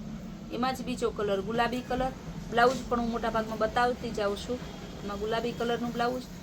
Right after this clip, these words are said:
બેનો, આમાં હરખું તમે વ્યવસ્થિત જોજો, પછી એમ ના કહેતા કે બ્લાઉઝનો ફોટો બતાવો, સાડીનો ફોટો બતાવો.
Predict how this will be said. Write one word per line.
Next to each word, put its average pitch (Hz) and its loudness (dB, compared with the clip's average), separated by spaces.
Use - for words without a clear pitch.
બેનો, 311 6
આમાં 277 4
હરખું 269 0
તમે 277 0
વ્યવસ્થિત 240 2
જોજો, 247 4
પછી 233 -2
એમ 240 -2
ના 247 -2
કહેતા 214 -6
કે 202 -8
બ્લાઉઝનો 220 -2
ફોટો 226 -8
બતાવો, 233 -4
સાડીનો 214 -2
ફોટો 233 -2
બતાવો. 233 0